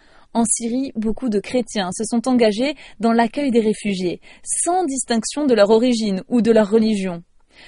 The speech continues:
Cela se passe en particulier à Damas, mais également dans le reste du pays. En Égypte, une église s'est transformée en hôpital pour soigner les manifestants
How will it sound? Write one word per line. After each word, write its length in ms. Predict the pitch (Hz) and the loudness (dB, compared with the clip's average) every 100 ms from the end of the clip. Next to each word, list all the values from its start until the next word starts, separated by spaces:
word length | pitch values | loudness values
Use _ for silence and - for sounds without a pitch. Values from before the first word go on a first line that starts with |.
| - | -18
Cela 280 | - 208 196 | -2 0 2
se 100 | 208 | 2
passe 240 | 202 196 | 2 2
en 80 | 185 | 2
particulier 640 | 208 247 240 247 202 254 - | 0 0 -4 -4 -4 -4 -2
à 140 | 208 185 | -2 2
Damas, 560 | 202 202 190 262 - 180 _ _ | 4 4 2 0 -6 -10 _ _
mais 100 | 214 214 | 2 2
également 340 | 208 202 220 294 | 4 4 4 2
dans 120 | 240 | 2
le 80 | 233 | 2
reste 320 | 311 - 254 | 0 -2 -2
du 160 | 214 | -2
pays. 320 | 196 202 175 160 - _ _ _ _ _ _ | 0 -2 -4 -12 -20 _ _ _ _ _ _
En 140 | 220 214 | 0 2
Égypte, 500 | 220 202 320 - 202 - _ | 2 -2 -6 -8 -12 -12 _
une 200 | 220 214 | 2 4
église 580 | 220 208 214 196 175 185 - | 4 2 0 -2 -6 -8 -8
s'est 220 | - 220 | -6 -6
transformée 600 | - 226 - 208 202 208 | -6 -6 -2 0 0 -2
en 240 | 214 196 220 | -2 2 2
hôpital 680 | 247 226 - 202 208 226 - - - | 0 -4 0 2 2 0 -6 -20 -10
pour 140 | 240 - | -8 -6
soigner 400 | - 269 254 277 | 0 4 4 4
les 100 | 254 | 4
manifestants 800 | 208 214 214 214 - - 233 | 4 2 0 -2 -4 -4 -4